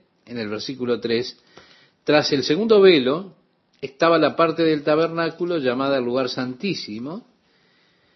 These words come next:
el cual tenía un incensario de oro y el arca del pacto cubierta de oro por todas partes, en la que estaba una urna de oro que contenía el maná,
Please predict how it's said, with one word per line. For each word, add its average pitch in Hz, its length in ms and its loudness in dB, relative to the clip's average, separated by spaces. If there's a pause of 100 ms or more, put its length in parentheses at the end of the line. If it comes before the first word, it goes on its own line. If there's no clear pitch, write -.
(140)
el 123 180 -6
cual 143 200 4
tenía 156 300 0
un 160 120 -2
incensario 143 680 0
de 135 160 6
oro 175 460 2 (380)
y 127 160 -6
el 127 80 -2
arca 143 280 0
del 120 220 -2
pacto 156 480 -2
cubierta 139 640 2
de 127 120 0
oro 151 160 2
por 110 160 -8
todas 143 220 -2
partes, 135 680 -4 (920)
en 147 160 -2
la 147 120 4
que 143 100 -2
estaba 185 280 4
una 165 240 4
urna 175 320 4
de 156 180 6
oro 180 220 2
que 147 160 0
contenía 135 600 -2
el 120 120 -2
maná, 139 520 -4